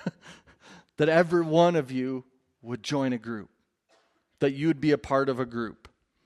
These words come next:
Beginning October eleventh, we'll be kicking off a six-week, six weeks of small groups together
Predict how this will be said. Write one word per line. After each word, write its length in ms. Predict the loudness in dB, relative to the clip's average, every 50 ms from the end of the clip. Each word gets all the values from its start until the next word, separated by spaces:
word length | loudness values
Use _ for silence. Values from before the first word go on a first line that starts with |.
| _ _ _ _ _ _ _ _ _ _ _ _ _ _ _ _ _ _ _ -4
Beginning 380 | -2 2 4 2 4 4 2
October 540 | 2 0 0 0 0 0 0 0 0 0 0
eleventh, 580 | 2 4 4 4 4 2 0 -2 -6 -6 -8 -6
we'll 100 | -6 -4
be 140 | -4 -4 -4
kicking 340 | -2 -4 -4 -4 -4 -4
off 240 | 0 0 0 0 -2
a 80 | -4 -6
six-week, 760 | -6 -4 -4 -6 -6 -6 -8 -6 -4 -4 -6 -6 _ -20 -20 _ _ _ -20 -20 _ _ _ _ _ _ _ _ _ _ _ _ _ _ _ _ _ _ _ _ _ _ _ _
six 340 | -8 0 0 0 0 0 0
weeks 300 | 0 0 0 0 -4 -6
of 100 | -6 -6
small 320 | -6 -2 0 2 2 2
groups 480 | 2 -2 -4 -4 -4 -4 -6 -8 -8 -8
together 760 | -6 -4 -4 -4 2 4 4 4 4 2 -4 -6 -8 -14 -20